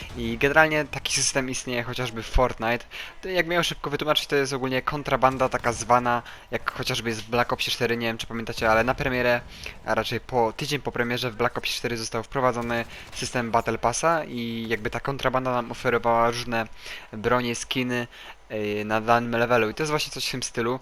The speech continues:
I nie wiem, czy pamiętacie, ale gdy Black Ops cztery wyszedł, ten system był najlepszy, ponieważ nie mieliśmy żadnych skrzynek, e, które nam, wiecie, bronie były na danym levelu,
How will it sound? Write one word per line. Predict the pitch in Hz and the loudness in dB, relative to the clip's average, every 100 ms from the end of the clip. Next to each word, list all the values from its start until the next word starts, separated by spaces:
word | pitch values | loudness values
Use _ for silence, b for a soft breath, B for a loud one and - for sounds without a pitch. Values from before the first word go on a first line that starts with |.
| B B B | B B B
I | 107 107 | -6 -2
nie | |
wiem, | 139 | -4
czy | - | -4
pamiętacie, | 127 127 120 117 | -4 -4 -2 0
ale | 110 | 0
gdy | 107 113 | 0 -2
Black | 117 127 - | 0 0 -2
Ops | - | -4
cztery | 127 117 | -2 -2
wyszedł, | - 127 - | -2 -4 -4
ten | 117 | -2
system | - 123 123 | -2 -4 -2
był | 117 120 | 0 2
najlepszy, | 113 110 - - | 2 2 0 -2
ponieważ | 117 110 - | -2 -2 -2
nie | 127 | -2
mieliśmy | 139 - 123 | -2 -2 -2
żadnych | 117 113 | -4 -4
skrzynek, | - - 120 113 - - B B - | -4 -2 -2 -2 -4 -12 B B -2
e, | 107 104 | 0 0
które | - 110 | -2 -2
nam, | 110 107 95 | -2 -4 -8
wiecie, | 101 - | -8 -6
bronie | 101 135 139 | 0 2 2
były | 127 127 120 117 104 - 110 - 110 | 2 4 4 2 -2 -12 -16 -16 -6
na | 113 113 | 0 4
danym | 117 120 120 | 4 2 4
levelu, | 117 113 120 | 6 6 4